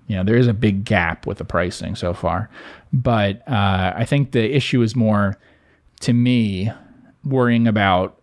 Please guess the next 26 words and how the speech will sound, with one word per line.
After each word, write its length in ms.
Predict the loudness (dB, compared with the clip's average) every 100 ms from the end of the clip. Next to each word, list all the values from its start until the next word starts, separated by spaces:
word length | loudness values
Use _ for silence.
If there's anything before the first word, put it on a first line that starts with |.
| -10
confusion 680 | -4 -2 0 0 0 0 0
for 140 | 0
people 280 | -2 0 0
about 420 | 2 2 2 -2
what's 220 | -4 -4
a 60 | -6
T 200 | -2 0
V 180 | 2 2
movie, 500 | 2 2 2 0 -2 -10 -20 _
what's 200 | -2 0
a 60 | 2
movie 260 | 0 0
that 160 | -2 -2
you 100 | -4
release 280 | -4 -6 -6
in 100 | -4
theaters 400 | -4 -2 -4 -6
and 80 | -4
stuff. 320 | -2 -2 -4 -18 -20 -20 _
It's 200 | -4 0
all 240 | 0 2 2
about 380 | 2 2 2
the 80 | -2
positioning 680 | -6 -4 -2 -4 -4 -6 -4
of 180 | -6 -6
it, 220 | -8